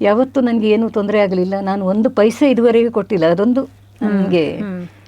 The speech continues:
Speaker 1: ಹೆಗ್ಗಳಿಕೆ ಅಂತ ಹೇಳಿದ್ರೆ
Speaker 2: ನೋಡಿ,
Speaker 1: ಪರವಾಗಿಲ್ಲ.
Speaker 2: ಎಲ್ಲ ಹೇಳ್ಕೊತೇವೆ ಸರ್ಕಾರದ ಕಚೇರಿಗಳಲ್ಲಿ.
Speaker 1: ಹೌದು.
Speaker 2: ಎಲ್ಲಂದ್ರಲ್ಲೇ
Speaker 1: ಈಗೆಲ್ಲ ಕೇಳೋದು ನೋಡಿದ್ರೆ
Speaker 2: ಎಲ್ಲ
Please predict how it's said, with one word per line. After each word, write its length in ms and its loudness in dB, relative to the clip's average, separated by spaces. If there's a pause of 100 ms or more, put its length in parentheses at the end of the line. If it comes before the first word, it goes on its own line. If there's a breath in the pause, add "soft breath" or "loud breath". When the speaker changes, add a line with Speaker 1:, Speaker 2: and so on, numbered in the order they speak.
Speaker 1:
ಹೆಗ್ಗಳಿಕೆ 520 0
ಅಂತ 220 -2
ಹೇಳಿದ್ರೆ 300 2
Speaker 2:
ನೋಡಿ, 140 2
Speaker 1:
ಪರವಾಗಿಲ್ಲ. 340 2
Speaker 2:
ಎಲ್ಲ 120 2
ಹೇಳ್ಕೊತೇವೆ 640 2
ಸರ್ಕಾರದ 560 0 (140)
ಕಚೇರಿಗಳಲ್ಲಿ. 840 2
Speaker 1:
ಹೌದು. 500 0
Speaker 2:
ಎಲ್ಲಂದ್ರಲ್ಲೇ 540 2
Speaker 1:
ಈಗೆಲ್ಲ 180 2
ಕೇಳೋದು 340 2
ನೋಡಿದ್ರೆ 360 0
Speaker 2:
ಎಲ್ಲ 120 4